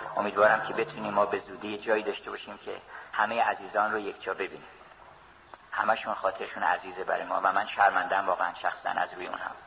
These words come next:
دیگر اینکه چون دوستان اغلب سوالاتی دارن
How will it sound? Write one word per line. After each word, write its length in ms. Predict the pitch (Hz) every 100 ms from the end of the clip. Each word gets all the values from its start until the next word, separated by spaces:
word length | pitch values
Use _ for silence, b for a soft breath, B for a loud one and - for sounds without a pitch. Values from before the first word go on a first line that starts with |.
| - - - B B B
دیگر 180 | 131 131
اینکه 240 | 139 135 156
چون 240 | - 160
دوستان 380 | 143 - 143 139
اغلب 260 | 123 127 - -
سوالاتی 460 | 113 107 117 -
دارن 360 | 117 104 101